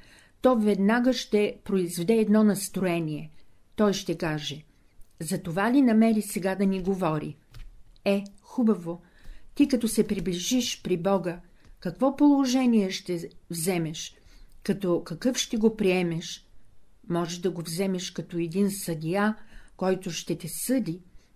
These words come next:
може да го вземеш като един благодетел, който ще ти помага, и най-после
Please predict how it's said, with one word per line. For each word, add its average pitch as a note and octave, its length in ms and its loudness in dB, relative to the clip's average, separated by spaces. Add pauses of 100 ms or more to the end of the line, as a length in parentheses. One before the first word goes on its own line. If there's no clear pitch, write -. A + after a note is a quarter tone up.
(180)
може F#3+ 380 -2
да F3+ 100 -2
го F3+ 100 -8
вземеш F#3 500 -2
като F3 280 -6
един G3 300 6
благодетел, F3 840 0 (360)
който F#3+ 320 0
ще - 260 -10
ти F3+ 140 -8
помага, F3+ 560 -2 (640)
и F#3 120 0
най-после G3 1000 -2